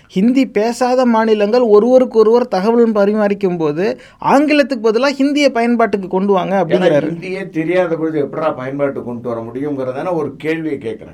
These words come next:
Speaker 1: அதுக்கு ஒரு தீர்வு என்ன சொல்றாருன்னா, மத்த மொழியோட சொற்களை ஹிந்தியில நம்ம ஏத்துக்கிட்டோம்னாக்க ஹிந்தியை மத்தவங்க ஏத்துக்கிறது
Speaker 2: அப்போ
Speaker 1: சுலபமாயிடும்.
Speaker 2: உனக்கு மொழிக்குரிய அடையாளமே இல்லையே, நீ அந்தந்த மொழியிலே இருந்துட்டு போகுது. நீ எதுக்கு அந்த மொழியை எடுத்து ஹிந்தியில பேசணுங்கிற?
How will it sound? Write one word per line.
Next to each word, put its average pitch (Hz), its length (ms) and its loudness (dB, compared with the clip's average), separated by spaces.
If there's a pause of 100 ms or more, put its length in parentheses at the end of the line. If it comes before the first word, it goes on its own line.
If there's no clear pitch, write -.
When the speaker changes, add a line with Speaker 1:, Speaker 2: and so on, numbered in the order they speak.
(140)
Speaker 1:
அதுக்கு 208 240 2
ஒரு 202 100 2
தீர்வு 294 300 4
என்ன 254 300 4
சொல்றாருன்னா, 226 720 0 (460)
மத்த 175 300 2
மொழியோட 269 580 0
சொற்களை 262 640 2
ஹிந்தியில 247 560 2
நம்ம 220 260 0
ஏத்துக்கிட்டோம்னாக்க 202 1120 0
ஹிந்தியை 285 360 2
மத்தவங்க 214 540 0
ஏத்துக்கிறது 208 420 2
Speaker 2:
அப்போ 226 100 2
Speaker 1:
சுலபமாயிடும். 208 600 4
Speaker 2:
உனக்கு 151 120 -4
மொழிக்குரிய 185 540 -2
அடையாளமே 202 580 0
இல்லையே, 156 400 -8 (280)
நீ 139 120 -8
அந்தந்த 185 400 -2
மொழியிலே 196 400 0
இருந்துட்டு 180 300 -8
போகுது. 170 500 -4 (640)
நீ 147 140 -4
எதுக்கு 190 300 2
அந்த 165 260 -2
மொழியை 175 280 -2
எடுத்து 170 160 -8
ஹிந்தியில 160 300 -6
பேசணுங்கிற? 135 640 -6